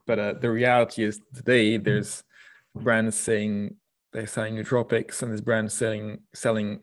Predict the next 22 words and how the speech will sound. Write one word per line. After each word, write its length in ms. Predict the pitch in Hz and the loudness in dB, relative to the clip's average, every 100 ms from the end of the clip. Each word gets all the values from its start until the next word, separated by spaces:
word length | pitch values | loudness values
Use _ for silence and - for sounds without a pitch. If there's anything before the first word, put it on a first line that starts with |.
| _ | _
almost 280 | 123 131 117 | -2 0 2
identical 360 | 123 123 120 113 | 2 2 2 -4
products 400 | - 117 - - | -2 -2 -2 -4
saying, 240 | 113 104 | -4 -2
"No, 160 | 139 139 | 0 0
we 160 | 131 | 2
don't 160 | 127 151 | 0 0
do 200 | 139 131 | 0 0
nootropics, 480 | 113 131 - 113 - | 0 -2 -2 -6 -6
we 100 | 117 | -4
do 140 | 113 | -4
brain 240 | 107 127 123 | -2 -2 -4
supplements." 640 | 120 110 110 98 98 - _ _ _ _ _ - | -4 -6 -6 -8 -10 -14 _ _ _ _ _ -6
<laughs> 140 | - 135 117 - - - 117 | -2 0 2 0 -6 -12 -10
It's 160 | 120 | -6
very, 420 | 135 120 123 123 120 | -4 2 4 6 6
very 220 | 117 113 | 4 2
painful 440 | 117 117 110 104 | 0 -4 -4 -8
because, 260 | 107 - 117 | -8 -6 -6
of 140 | 117 | -6
course, 260 | - 131 123 | 0 0 0
that's 280 | 113 - | -4 -6